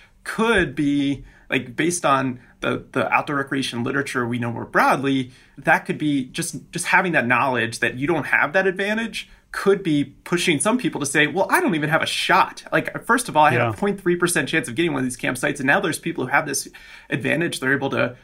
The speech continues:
Speaker 1: to pay additional money for. Like, why would I even try?"
Speaker 2: You know, we've talked on this show about the overall inequities in access to the outdoors,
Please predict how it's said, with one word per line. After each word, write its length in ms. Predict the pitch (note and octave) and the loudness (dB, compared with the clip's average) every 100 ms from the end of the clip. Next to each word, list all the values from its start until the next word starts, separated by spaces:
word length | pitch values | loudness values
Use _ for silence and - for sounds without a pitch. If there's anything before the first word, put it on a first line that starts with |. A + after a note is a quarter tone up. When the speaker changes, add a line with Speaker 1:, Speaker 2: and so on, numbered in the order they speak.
| _ | _
Speaker 1:
to 80 | F3+ | -12
pay 240 | - D#3+ | -4 -2
additional 380 | D3 B2 C#3 C3+ | 0 -2 -4 -4
money 260 | B2 A#2+ B2 | -2 -2 -4
for. 680 | - - E3+ C3 A2 A2+ - - - - - - - | -6 -2 0 2 0 -2 -6 -20 -20 -20 -20 -10 -6
Like, 160 | B2+ | 0
why 120 | D3 | 2
would 120 | F3 D#3+ | 4 2
I 60 | |
even 140 | B2+ A2+ | 0 -2
try?" 420 | - A#2+ - - - - _ _ _ _ _ - | -2 -2 -2 -8 -20 -20 _ _ _ _ _ 0
Speaker 2:
You 80 | D#3 | 4
know, 120 | D3+ | 6
we've 220 | F#3 F3+ | 4 2
talked 260 | F3+ F#3 F3 | 2 2 2
on 140 | D3 | 0
this 140 | C#3 | 0
show 240 | - D#3 C#3 | 0 0 2
about 320 | B2 A#2 - | 2 0 0
the 120 | A2+ | -2
overall 520 | A#2 A#2+ A#2+ A2+ A2+ | 0 0 2 2 0
inequities 680 | A#2+ A2+ A#2+ - A#2 G2+ F#2+ | -2 -2 -2 -2 -4 -4 -6
in 80 | G#2 | -4
access 440 | G#2+ G2+ - G2+ | -4 -4 -6 -8
to 120 | - G#2 | -6 -6
the 160 | G#2 | -4
outdoors, 800 | G#2+ F#2+ - B2+ A2+ A2+ A2+ - | -4 -6 -6 -4 -2 -2 -4 -8